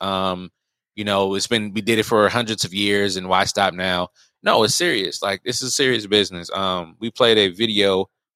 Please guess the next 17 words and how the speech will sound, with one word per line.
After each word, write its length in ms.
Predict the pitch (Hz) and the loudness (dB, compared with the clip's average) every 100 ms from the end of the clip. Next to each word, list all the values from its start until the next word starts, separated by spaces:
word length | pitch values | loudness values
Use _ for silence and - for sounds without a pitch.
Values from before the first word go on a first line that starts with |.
| - | -10
of 80 | 95 | -4
the 120 | - | 2
old 240 | 107 110 107 | 2 2 0
people. 460 | 139 123 135 131 113 | -4 -2 0 0 0
I 40 | |
don't 120 | 117 | 0
know 60 | 110 | 0
if 80 | 107 | 2
y'all 140 | 101 | 2
saw 160 | - 98 | 2 0
this 140 | 92 | 0
commercial, 320 | - 95 95 | -4 -4 -2
but 80 | 95 | -2
the 80 | - | 2
old 180 | 110 104 | 2 2
people 240 | 123 110 | -2 -2
saying, 400 | - 117 113 110 | -2 0 -2 -4